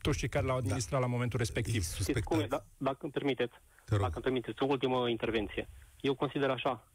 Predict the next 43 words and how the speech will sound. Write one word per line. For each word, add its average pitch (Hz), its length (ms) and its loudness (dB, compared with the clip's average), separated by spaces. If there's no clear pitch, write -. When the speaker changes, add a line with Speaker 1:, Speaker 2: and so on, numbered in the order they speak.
Speaker 3:
că - 240 -2
poți 139 180 2
să 151 60 0
ai 143 60 2
o - 20 0
anumită 147 240 0
libertate 127 440 0
în 123 60 -2
a 117 60 -2
face 123 260 -4
ceva, 123 240 0
poate 110 220 -4
că 127 100 -2
ai 123 60 2
pe 123 100 -4
cineva 123 300 0
care 113 140 0
face 117 300 -2
foarte 123 240 0
bine 123 140 0
acel 120 220 -2
lucru. 127 280 -2
Am 127 140 -4
fost 139 160 0
și - 100 -8
eu 131 60 2
în 127 60 2
afară, 117 480 -2
am - 160 -2
văzut, 127 120 0
de 135 60 0
exemplu, 131 240 -2
anumite 131 240 -2
lucruri. 123 220 -4
Peste - 200 -4
tot 160 120 2
sunt 139 120 -2
anumite 139 260 0
intervenții. 127 520 -2
Ideea 135 160 0
principală 143 360 -2
era 139 120 0
următoarea. 131 400 0